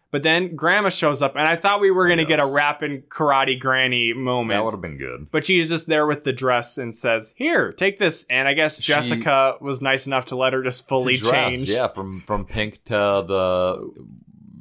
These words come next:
Speaker 2: the
Speaker 1: It's more,
Speaker 2: warrior.
Speaker 1: yeah, traditional Chinese dress.
Speaker 2: Yeah.
Speaker 1: I saw some people say it was, like, Chun-Li or, but I mean, it's just
Speaker 2: Chun-Li.
Speaker 1: a, it's just a Chinese dress. And
Speaker 2: Chun-Li, you mean Nicki Minaj?
Speaker 1: Yeah, that, that weird song where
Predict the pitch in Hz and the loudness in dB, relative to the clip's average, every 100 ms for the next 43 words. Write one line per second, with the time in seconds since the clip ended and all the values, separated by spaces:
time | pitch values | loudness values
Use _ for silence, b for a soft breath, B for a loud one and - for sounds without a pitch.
0 | - - - 233 233 226 220 196 175 - | -8 -6 0 4 6 6 2 2 2 0
1 | 180 175 170 165 - 160 151 156 139 160 | 0 0 0 -2 0 0 2 0 -2 0
2 | 139 135 - - _ 90 76 - 156 185 | 0 0 -6 -16 _ -8 -4 -4 2 4
3 | 160 147 135 - 160 151 147 135 139 127 | 4 2 -4 -4 -2 -2 -4 -2 0 0
4 | 117 117 110 _ _ - 131 127 123 120 | 0 -2 -2 _ _ -2 0 0 -2 -2
5 | 120 123 127 127 123 120 107 107 101 101 | 0 2 2 0 0 -2 -2 -2 -2 -2
6 | - 170 190 190 175 185 - 165 170 180 | -6 -2 0 0 -2 -2 -2 -2 0 -2
7 | 202 196 151 - 131 117 101 95 - 82 | -4 -6 -6 -2 -2 -2 -4 -8 -10 -10
8 | 76 - - 95 107 107 90 85 110 110 | -12 -14 -10 -6 -2 -2 -2 -4 -4 -4
9 | 80 90 104 92 78 69 82 139 - - | -6 -6 -6 -6 -6 -4 -6 -6 -12 -20
10 | _ _ _ _ 127 98 107 123 - 135 | _ _ _ _ -2 -2 0 -2 -2 -2
11 | 123 127 131 127 120 - 156 156 - 139 | 0 0 2 2 -2 -14 -16 -10 -2 2
12 | 131 131 127 120 110 | 2 2 0 -2 -2